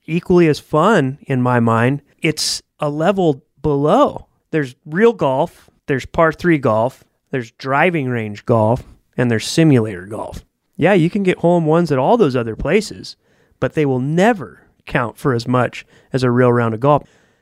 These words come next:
There's ups, there's downs, there's challenges, there's other shots. You're playing from tee to green in a different fashion. So you're not just walking up to every tee box, getting another chance at it.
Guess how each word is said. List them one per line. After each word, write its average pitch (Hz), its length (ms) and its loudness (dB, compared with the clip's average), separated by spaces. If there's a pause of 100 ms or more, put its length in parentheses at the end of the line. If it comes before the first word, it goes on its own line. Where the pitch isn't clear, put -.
(180)
There's 135 160 -6
ups, - 400 -2
there's 120 180 -10
downs, 160 400 0
there's 107 160 -10
challenges, 139 520 0
there's 113 180 -8
other 143 180 0
shots. 147 480 0
You're 117 80 -6
playing 139 320 2
from 120 160 -6
tee 156 220 0
to 139 80 4
green 143 320 6
in 117 100 4
a 120 60 0
different 143 320 0
fashion. 165 600 -2 (120)
So 135 300 -2
you're 143 120 -2
not 160 160 0
just 143 200 -4 (200)
walking 143 380 0
up 156 80 -2
to 165 80 -2
every 160 200 -2
tee 185 220 -6
box, 131 340 0
getting 143 220 -2
another 123 300 0
chance 180 360 0
at 120 220 0
it. - 160 -6